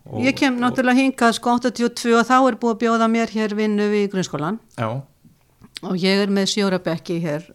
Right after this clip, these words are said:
Speaker 2: eh, tvo, eða var bara tvo vetur, eh, og þá, þá, hérna, sótti ég um bæjar- og héraðsbókasafni hér.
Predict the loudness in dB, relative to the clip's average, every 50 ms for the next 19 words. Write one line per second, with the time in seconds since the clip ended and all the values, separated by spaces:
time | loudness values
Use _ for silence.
0 | _ _ -20 -20 -20 -20 -20 -20 -20 -20 -20 -16 -10 -6 -4 -4 -2 -4 -4 -6
1 | -8 -8 -8 -8 -6 -6 -8 -10 -8 -6 -6 -6 -6 -6 -4 -2 -2 0 0 -2
2 | -2 -4 -8 -10 -10 -12 -16 -20 _ -20 -20 -20 -20 -20 -20 -18 -16 -16 -14 -14
3 | -12 -8 -4 -2 0 0 -2 -4 -12 -20 -20 _ -20 -20 -20 -20 -20 -20 -20 -20
4 | -20 -20 -20 -20 -20 -6 0 4 4 4 4 2 0 -2 0 -2 0 0 -2 0
5 | 0 0 0 0 -2 -4 -4 -4 -2 -2 -2 -2 0 0 2 2 4 4 2 2
6 | 2 0 0 -2 -4 -2 0 2 2 2 2 0 0 -2 -4 -4 -4 -4 -4 -6
7 | -8 -6 -6 -4 -4 -6 -6 -8 -8 -6 -6 -6 -4 -6 -6 -6 -6 -6 -8 -8
8 | -10 -12